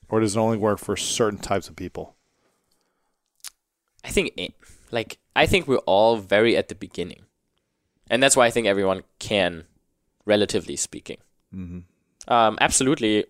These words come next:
Speaker 2: I think, yeah, there's some people that are better than others and some that are, like, have,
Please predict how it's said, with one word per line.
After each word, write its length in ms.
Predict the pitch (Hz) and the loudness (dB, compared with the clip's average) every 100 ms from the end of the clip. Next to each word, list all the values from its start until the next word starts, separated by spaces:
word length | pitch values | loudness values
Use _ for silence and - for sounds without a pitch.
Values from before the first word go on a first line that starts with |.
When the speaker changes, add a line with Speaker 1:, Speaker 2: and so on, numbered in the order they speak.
| - | -2
Speaker 2:
I 100 | 110 | -4
think, 260 | - 107 95 | -2 -4 2
yeah, 140 | 101 | 2
there's 280 | 95 90 87 | 4 0 0
some 180 | - 95 | -2 -2
people 220 | 101 101 | -2 -2
that 120 | 90 | 0
are 180 | 92 87 - - | -2 -4 -8 -2
better 320 | 90 98 101 | 2 4 2
than 140 | 92 | 0
others 360 | 87 107 143 127 | 0 2 2 0
and 180 | 95 90 | -6 -4
some 200 | 95 92 | -4 -2
that 140 | 90 | -2
are, 260 | 85 85 85 _ _ _ _ _ _ _ | -2 -4 -8 _ _ _ _ _ _ _
like, 300 | - 80 - - | -14 -14 -16 -14
have, 160 | 82 | -12